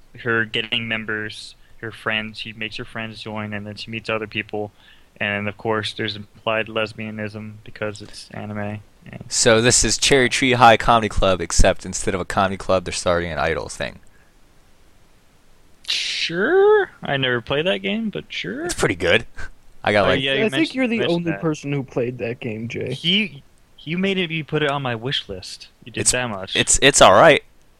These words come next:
Speaker 2: Uh,
Speaker 3: I
Speaker 2: do not
Speaker 3: remember
Speaker 2: play the
Speaker 3: watching
Speaker 2: English
Speaker 3: the, the quick
Speaker 2: translation.
Speaker 3: look for it on giant bomb dot com.
Speaker 1: There is.
Speaker 3: That's my only experience with it.
Speaker 2: Yeah,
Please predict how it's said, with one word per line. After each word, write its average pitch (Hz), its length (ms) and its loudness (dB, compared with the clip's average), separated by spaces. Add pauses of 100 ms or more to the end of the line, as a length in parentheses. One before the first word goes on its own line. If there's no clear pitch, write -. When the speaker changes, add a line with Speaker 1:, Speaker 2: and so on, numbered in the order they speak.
(460)
Speaker 2:
Uh, 117 160 10
Speaker 3:
I 151 40 2
Speaker 2:
do 139 140 6
not 139 180 12
Speaker 3:
remember 170 60 4
Speaker 2:
play 151 140 10
the 143 60 10
Speaker 3:
watching - 200 4
Speaker 2:
English 156 240 6
Speaker 3:
the, 139 60 6
the 131 80 4
quick 127 100 0
Speaker 2:
translation. 135 520 2
Speaker 3:
look - 120 -2
for 113 340 -4
it - 160 -2 (1300)
on 131 220 -4
giant 135 300 2
bomb 135 220 2
dot 117 220 0
com. 123 380 -2 (120)
Speaker 1:
There 110 160 -8
is. 123 300 -10 (460)
Speaker 3:
That's 123 260 -4
my 147 220 4
only 139 220 4
experience 127 580 0
with - 160 -10
it. 117 140 -6 (1600)
Speaker 2:
Yeah, 95 200 6